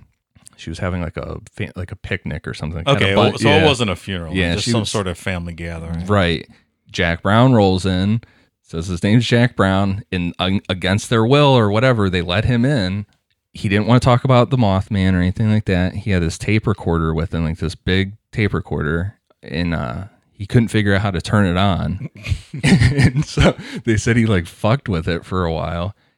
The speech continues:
Speaker 1: and he just couldn't figure it out. So he just said, "Fuck it." And he, like, started putting the microphone up to people's mouths, like,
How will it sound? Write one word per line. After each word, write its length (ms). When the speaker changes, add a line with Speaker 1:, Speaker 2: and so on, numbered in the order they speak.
Speaker 1:
and 120
he 80
just 180
couldn't 220
figure 300
it 80
out. 240
So 180
he 80
just 180
said, 160
"Fuck 320
it." 200
And 120
he, 260
like, 140
started 300
putting 200
the 60
microphone 520
up 120
to 60
people's 320
mouths, 520
like, 240